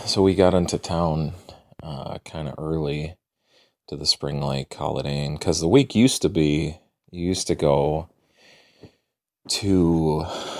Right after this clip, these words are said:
uh, Pentwater, Michigan on Tuesday,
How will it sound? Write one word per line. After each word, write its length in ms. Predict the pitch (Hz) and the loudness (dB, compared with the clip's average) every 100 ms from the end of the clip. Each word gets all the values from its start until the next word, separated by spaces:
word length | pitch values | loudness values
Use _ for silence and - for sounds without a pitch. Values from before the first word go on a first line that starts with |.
| - - - _ | -14 -18 -20 _
uh, 560 | 82 80 78 73 71 67 - | -14 -10 -8 -8 -10 -12 -14
Pentwater, 580 | - 139 98 95 82 78 | -4 -4 0 2 4 2
Michigan 460 | 76 80 - - 76 | 0 -2 -2 -4 -4
on 180 | 76 76 | -4 -4
Tuesday, 800 | - 87 78 - - 58 67 | -4 -4 -4 -6 -10 -10 -12